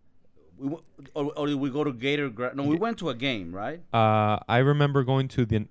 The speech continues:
Speaker 2: to an F S U game. Uh, but that was in F S U.
Speaker 1: No,
Speaker 2: So
Speaker 1: no,
Speaker 2: that
Speaker 1: I'm
Speaker 2: was
Speaker 1: talking
Speaker 2: in
Speaker 1: about in Gainesville,
Speaker 2: No, in Ga-,
Speaker 1: U F.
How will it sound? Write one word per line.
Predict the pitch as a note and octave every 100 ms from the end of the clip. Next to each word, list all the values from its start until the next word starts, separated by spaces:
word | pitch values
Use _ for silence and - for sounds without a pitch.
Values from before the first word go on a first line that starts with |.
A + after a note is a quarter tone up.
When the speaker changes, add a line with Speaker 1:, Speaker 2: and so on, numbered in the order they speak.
| -
Speaker 2:
to | A#2+
an | A2
F | A#2+ A#2+
S | A2
U | A#2+
game. | F#2+ F2 G#2 - - - - - - - - _ _ _ _
Uh, | G#2 G2 F#2+ F#2 F2+ F#2 F2+ F#2 - _
but | G#2+
that | G2+
was | G2 F#2
in | G#2 G2
F | F2+
S | - -
U. | F2 F2 C3 _ _ _ _ _ _ _ _ _ _
Speaker 1:
No, | - G#2 G2
Speaker 2:
So | G#2+
Speaker 1:
no, | F#2+
Speaker 2:
that | G2+
Speaker 1:
I'm | G2+
Speaker 2:
was | G2
Speaker 1:
talking | G2+
Speaker 2:
in | A2
Speaker 1:
about | G#2 G2+
in | G2
Gainesville, | G#2 G#2+ G2+ G2+ F2
Speaker 2:
No, | G2+ F#2+
in | F#2+
Ga-, | G#2+
Speaker 1:
U | G#2+
F. | F#2+